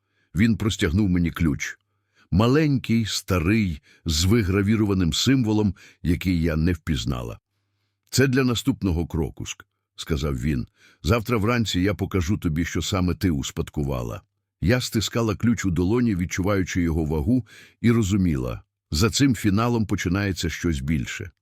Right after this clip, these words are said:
Квартира спорожніла, але тиша в ній не настала. У стінах залишився новий відгомін, не суму, не втрати, а чогось,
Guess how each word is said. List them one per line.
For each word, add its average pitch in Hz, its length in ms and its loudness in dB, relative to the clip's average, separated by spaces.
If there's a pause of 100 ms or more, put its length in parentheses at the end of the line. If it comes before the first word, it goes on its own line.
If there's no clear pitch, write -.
(380)
Квартира 104 480 0
спорожніла, 101 840 0 (320)
але 92 260 2
тиша 117 380 0
в 82 60 -2
ній 87 180 2
не 78 140 0
настала. 62 720 -4 (320)
У 104 80 6
стінах 151 640 0 (220)
залишився 120 640 2
новий 113 400 2
відгомін, 85 680 0 (280)
не 107 220 6
суму, 92 680 0 (160)
не 104 160 6
втрати, 98 720 -2
а 95 100 0
чогось, 110 640 -2